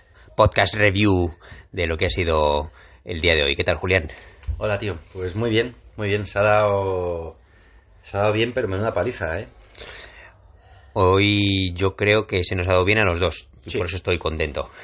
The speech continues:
Speaker 2: Sí, sí, hoy tú ibas muy bien subiendo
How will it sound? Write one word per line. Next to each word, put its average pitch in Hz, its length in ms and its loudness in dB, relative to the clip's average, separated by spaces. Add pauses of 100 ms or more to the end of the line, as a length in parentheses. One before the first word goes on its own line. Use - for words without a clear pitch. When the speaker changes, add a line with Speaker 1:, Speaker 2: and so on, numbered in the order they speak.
Speaker 2:
Sí, 107 140 -4
sí, 107 180 0
hoy 104 960 0
tú 110 180 -6
ibas 92 920 0
muy 98 200 -6
bien 104 140 -4
subiendo 104 680 -6